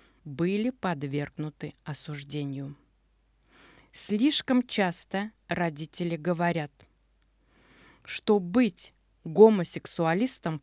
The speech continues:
позор, поэтому дети начинают скрывать свои сексуальные предпочтения.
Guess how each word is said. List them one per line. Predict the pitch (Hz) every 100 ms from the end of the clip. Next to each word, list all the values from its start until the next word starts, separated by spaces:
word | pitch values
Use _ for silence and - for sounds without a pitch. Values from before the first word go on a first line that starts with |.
| -
позор, | 165 160 190 208 - _ _ _ _ _ _ _ _ _ _ _
поэтому | - 143 143 135 143 143
дети | 139 131 185 - 240
начинают | 226 214 - 208 208 202 -
скрывать | - - 214 240 202 165 160 - _ _ _ _ _ _ _ -
свои | - 160 151
сексуальные | 147 - 143 - 147 139 151 156 160
предпочтения. | - 160 - - 156 - - - 143 135 135